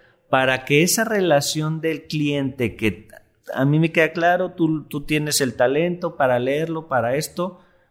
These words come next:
pero cómo lo puedes, eh, llevar a, ahora sí que a, a la cultura, este, de todo tu equipo?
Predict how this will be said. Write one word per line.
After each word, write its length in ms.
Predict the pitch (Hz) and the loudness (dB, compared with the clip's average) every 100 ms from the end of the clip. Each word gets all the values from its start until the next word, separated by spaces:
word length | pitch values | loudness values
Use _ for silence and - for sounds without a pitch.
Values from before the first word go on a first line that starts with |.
| _ _ _ _ _ _ - | _ _ _ _ _ _ 2
pero 340 | 120 123 123 | 4 4 -2
cómo 300 | 147 156 156 | -4 -4 -4
lo 240 | 143 135 | -6 -8
puedes, 760 | 135 131 131 135 - - - _ _ _ | -8 -10 -10 -12 -12 -14 -18 _ _ _
eh, 340 | 117 107 - - | -4 -4 -6 -10
llevar 460 | 120 113 110 117 120 | -8 -4 -2 -2 -2
a, 200 | 123 107 | -2 -6
ahora 380 | - - 113 | -14 -16 -12
sí 140 | 113 110 | -12 -10
que 140 | 123 | -4
a, 240 | 104 - - - _ _ | -4 -6 -18 -20 _ _
a 140 | 95 | -6
la 240 | 98 98 - | -6 -8 -8
cultura, 960 | 101 101 98 - 120 123 120 113 113 - _ _ _ - | -6 -6 -8 -6 -4 0 0 -2 -6 -18 _ _ _ -6
este, 840 | 104 95 - _ 101 95 90 - - | -4 -4 -10 _ -6 -4 -6 -8 -10
de 160 | 104 | -12
todo 200 | - 107 | -10 -12
tu 100 | 104 | -12
equipo? 440 | 104 - 117 113 | -14 -12 -12 -14